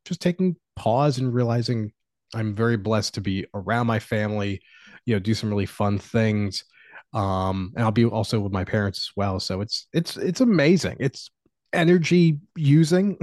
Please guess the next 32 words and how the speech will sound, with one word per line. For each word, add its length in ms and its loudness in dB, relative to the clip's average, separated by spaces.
<laughs> 140 -20
to 80 0
put 240 0
it 180 0
lightly, 320 4
but 160 0
it's 200 -4
good. 380 2
Um, 440 0
you 120 4
know, 100 0
as 240 4
we're 160 6
reflecting, 800 -2
you 80 -4
know, 60 -2
what 160 -6
comes 300 -2
to 60 -4
mind 200 -2
also 440 -4
is, 440 -8
you 100 2
know, 80 2
we 140 6
approach, 720 0
you 60 0
know, 60 2
within 280 2
a 40 0
few 320 2
weeks, 560 0